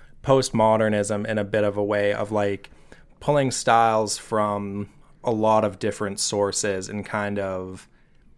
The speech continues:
really casting a wide net as far as where you're gonna pull from and what you're gonna take inspiration from.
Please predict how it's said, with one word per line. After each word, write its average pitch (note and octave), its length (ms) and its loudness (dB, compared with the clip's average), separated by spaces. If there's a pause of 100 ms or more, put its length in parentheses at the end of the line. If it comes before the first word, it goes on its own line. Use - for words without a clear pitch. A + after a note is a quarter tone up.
(520)
really B2 360 2
casting A2 500 0
a F#2+ 80 -2
wide G#2 400 0
net G2 280 -4
as G2+ 160 -8
far G2 260 -2
as F#2+ 140 -8
where G#2+ 140 -2
you're G2+ 120 -2
gonna G2+ 180 -6
pull G#2+ 340 -2
from G2+ 320 -4
and G2 100 -8
what G2+ 100 -4
you're G#2+ 100 -8
gonna G2+ 140 -6
take G2+ 280 -6
inspiration G2 720 -6
from. G2+ 480 -8